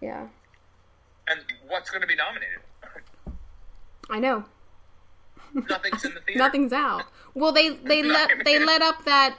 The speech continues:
Speaker 1: um, that rule. It doesn't have to be a theatrical
Speaker 2: Oh.
Speaker 1: review, release this year.
Speaker 2: <laughs> Oh,
Speaker 1: But,
Speaker 2: wow.
Speaker 1: bless you, <laughs> but they did set some pretty strict rules about being nominated for Best <laughs> Picture now.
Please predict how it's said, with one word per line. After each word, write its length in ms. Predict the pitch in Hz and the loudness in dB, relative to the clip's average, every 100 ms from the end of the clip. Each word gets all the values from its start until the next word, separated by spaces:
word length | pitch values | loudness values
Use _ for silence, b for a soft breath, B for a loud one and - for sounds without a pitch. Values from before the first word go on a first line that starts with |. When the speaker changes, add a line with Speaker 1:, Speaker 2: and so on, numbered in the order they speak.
| - | -2
Speaker 1:
um, 500 | 226 214 196 190 208 - _ - | 2 2 0 -6 -12 -18 _ -4
that 200 | 214 - | -4 -2
rule. 380 | 208 208 170 170 - - - - | -2 -2 -2 -6 -14 -20 -20 -16
It 80 | 214 | -2
doesn't 200 | 247 247 | 0 2
have 160 | 254 247 | 0 -2
to 60 | |
be 140 | 240 233 | -4 -6
a 40 | |
theatrical 520 | 220 214 214 214 214 208 | -4 -4 -2 -4 -4 -4
Speaker 2:
Oh. 20 | |
Speaker 1:
review, 420 | 202 185 196 190 - - | -4 -6 -8 -10 -12 -16
release 460 | 196 196 196 202 | -12 -8 -8 -8
this 200 | 202 180 160 | -12 -14 -12
year. 240 | 165 180 - | -12 -14 -18
Speaker 2:
<laughs> 40 | - - - - - - - - - B B B - | -20 -20 -20 -20 -20 -20 -20 -20 -20 B B B -10
Oh, 60 | - - | -8 -2
Speaker 1:
But, 420 | 294 339 254 233 | 0 2 2 0
Speaker 2:
wow. 220 | 214 220 - | -4 -6 -6
Speaker 1:
bless 240 | 214 233 | -8 -6
you, 120 | 226 - b b | -8 -10 b b
<laughs> 160 | - | -10
but 260 | 285 311 - | -4 -4 2
they 200 | 339 294 | 4 4
did 460 | 233 277 370 466 - | 0 -6 -2 -2 -4
set 520 | - - 294 220 208 - - - - | -14 -2 2 2 -2 -8 -20 -20 -20
some 360 | - 233 214 202 | -8 -6 -4 -8
pretty 680 | - 302 285 247 226 220 - - - _ _ - - _ _ _ _ _ - - - - - - - | -4 -2 -2 -4 -6 -10 -12 -20 -20 _ _ -20 -20 _ _ _ _ _ -20 -20 -20 -20 -20 -20 -20
strict 440 | - - 381 - | -18 -8 -8 -6
rules 460 | 277 320 262 208 208 | -2 0 0 -2 -4
about 400 | 220 214 208 208 | -2 0 0 0
being 280 | 247 240 214 | 0 0 2
nominated 540 | 269 302 240 196 190 | 2 2 2 -2 -6
for 100 | 196 | -10
Best 300 | 190 185 - | -6 -6 0
<laughs> 0 | |
Picture 380 | 339 - - 240 | 0 2 2 2
now. 500 | 208 151 156 165 202 | 2 -4 -4 -6 -10